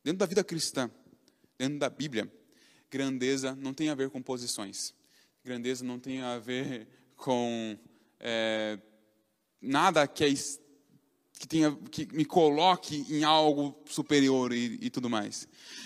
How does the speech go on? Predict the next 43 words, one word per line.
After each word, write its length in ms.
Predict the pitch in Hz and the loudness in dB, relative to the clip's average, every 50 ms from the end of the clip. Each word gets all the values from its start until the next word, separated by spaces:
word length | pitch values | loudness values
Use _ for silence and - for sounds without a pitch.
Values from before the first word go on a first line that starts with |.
| - - | -8 2
Grandeza 440 | 147 147 147 139 139 160 170 165 170 | 6 6 8 10 10 10 10 10 10
na 120 | 147 135 | 8 6
Bíblia 460 | 123 113 120 151 156 127 117 104 95 - - - - _ _ _ _ _ _ _ _ _ _ | 6 6 2 2 4 4 2 2 2 -2 -12 -20 -20 _ _ _ _ _ _ _ _ _ _
tem 100 | - 127 | -2 -2
a 60 | 123 117 | 0 2
ver 160 | 120 123 120 | 2 0 0
com 120 | - 123 117 | 0 -6 -4
servir 480 | - - 127 120 110 107 120 120 120 113 | -2 0 0 0 0 -2 -2 0 0 0
ao, 120 | 107 113 117 - _ _ _ _ - - | -2 -6 -12 -18 _ _ _ _ -10 -4
servir 280 | 131 120 110 120 120 | -2 -2 0 0 -2
o 60 | 117 | -2
meu 120 | 110 110 107 | -2 -6 -4
próximo. 380 | - 117 104 107 - - _ - - - - _ - | -2 -2 -2 -2 -4 -8 _ -16 -20 -20 -20 _ -10
Porque 220 | 131 131 - 147 | -8 -2 2 4
é 20 | |
isso 260 | 131 143 165 - - 143 | 4 4 4 2 0 -2
que 100 | - 135 | 0 2
Deus 220 | 139 143 131 - | 4 4 2 4
faz. 340 | - 123 113 107 - - - - - _ _ | 2 2 0 0 -2 -8 -12 -16 -20 _ _
Deus 420 | 120 127 139 143 147 139 - - - - - | -2 0 2 2 2 -2 -6 -10 -12 -16 -10
é 80 | 127 | -8
um 60 | 123 | -6
Deus 240 | 123 131 135 127 - | -2 -2 -2 -2 -2
que 120 | - - 123 | -4 -4 -6
serve. 680 | - - - 131 123 120 113 107 101 98 101 101 - _ _ _ _ _ _ _ - | -4 -2 2 2 4 4 4 2 0 -6 -12 -12 -14 _ _ _ _ _ _ _ -8
Deus, 200 | 123 120 - - | -6 -4 -4 -2
ele 120 | - 131 | -2 0
não 120 | 156 208 214 | 0 0 0
precisava, 500 | - 233 - 151 139 180 220 220 139 113 | 2 0 0 2 4 4 4 4 4 2
ele 80 | 113 | 0
é 40 | 110 | 0
dono 140 | 117 147 170 | 2 0 0
de 60 | 160 | 2
todas 200 | - 180 180 175 | 0 0 2 2
as 120 | 147 - | 0 0
coisas, 400 | - 185 208 180 107 104 - - - - - - _ _ _ - | 4 4 4 4 4 2 -4 -10 -16 -20 -20 -20 _ _ _ -14
mas 120 | - 120 120 | -10 -4 -2
ele 300 | 123 127 127 - - - - - - | 0 0 0 -2 -4 -10 -20 -16 -10
é 60 | 123 | -8
um 40 | 117 | -4
Deus 240 | 113 120 117 - - | -2 -2 -2 -2 -6
que 140 | - 131 123 | -6 -4 -4
serve, 460 | - - 117 107 104 101 95 101 | -2 0 0 0 -2 -2 -6 -10